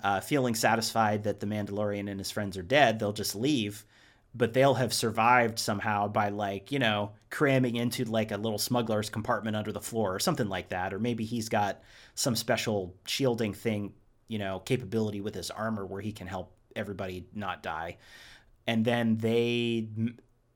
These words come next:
you know, then it's about tracking them down and mounting a mission to save the Baby Yoda. But I actually have a feeling that the season will end on kind of a cliffhanger, like, note where the Imperial guys have the Baby Yoda,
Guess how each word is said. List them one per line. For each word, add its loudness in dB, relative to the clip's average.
you -4
know, 0
then 0
it's -2
about 4
tracking 2
them 0
down 0
and -4
mounting -2
a -4
mission -4
to -6
save 0
the -2
Baby 0
Yoda. -4
But -2
I 6
actually 2
have 0
a -8
feeling 0
that -6
the -12
season -4
will -8
end 0
on -2
kind 0
of -4
a -2
cliffhanger, -4
like, -6
note 2
where 0
the -4
Imperial 2
guys 4
have 2
the 0
Baby -2
Yoda, 0